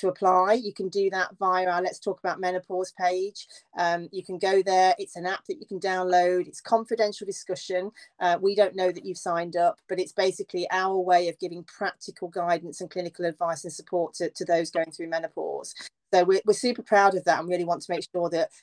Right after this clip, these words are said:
that, that everybody sort of can get that access. And then for me, two more things. Our line manager training. Uh, we have some great line manager training on MIO, um, that you can find by searching on menopause,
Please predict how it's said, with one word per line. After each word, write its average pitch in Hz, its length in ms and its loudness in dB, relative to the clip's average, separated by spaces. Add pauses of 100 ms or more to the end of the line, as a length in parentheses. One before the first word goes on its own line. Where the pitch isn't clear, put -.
that, - 180 -2
that - 140 0
everybody 175 400 0
sort 165 160 -6
of 160 140 -10
can 175 160 -8
get 170 140 4
that 165 120 4
access. 160 640 -2 (360)
And 220 140 4
then 254 240 6
for 254 100 -12
me, 254 200 -2
two 233 240 -4
more 208 140 2
things. 185 340 -4
Our 180 120 2
line 190 220 0
manager 202 340 -2
training. 175 580 -4 (260)
Uh, 175 180 2
we 196 120 0
have 185 140 -2
some 202 120 -6
great 208 260 2
line 185 180 -2
manager 185 260 -4
training 185 360 0
on 175 140 0
MIO, 175 420 2 (260)
um, 175 340 -2
that 170 80 -8
you 185 80 -8
can 175 140 -16
find 175 280 2
by 175 80 8
searching 180 460 0
on 170 80 0
menopause, 175 580 -2